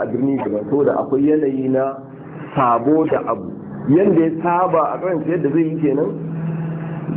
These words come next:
wanda yake birni shi kuma yadda ya saba da birni haka zai yi kenan. To, wanda ya shigo daga ƙauye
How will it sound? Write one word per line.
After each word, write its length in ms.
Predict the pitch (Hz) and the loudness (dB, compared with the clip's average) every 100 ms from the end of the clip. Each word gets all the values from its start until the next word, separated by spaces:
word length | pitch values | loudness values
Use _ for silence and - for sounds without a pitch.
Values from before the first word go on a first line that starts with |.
| 104 | 2
wanda 300 | 139 190 170 | 4 4 4
yake 180 | 170 170 151 | 4 4 4
birni 320 | 160 165 156 | 4 2 0
shi 80 | 165 | 0
kuma 160 | 165 | 2
yadda 160 | 175 151 143 | 2 2 -2
ya 80 | |
saba 300 | 160 156 156 | 0 0 0
da 80 | 131 | -2
birni 240 | 123 143 143 | 0 0 0
haka 300 | 147 147 127 | -2 -2 0
zai 100 | 120 113 | 0 0
yi 80 | - | 0
kenan. 220 | 101 - - - - - - - - | -2 -2 -8 -10 -10 -10 -10 -10 0
To, 60 | 131 | 4
wanda 240 | 180 190 | 4 4
ya 80 | 175 170 | 4 2
shigo 220 | 160 180 | 2 4
daga 180 | 165 131 | 4 2
ƙauye 420 | 131 165 160 127 | 0 0 2 0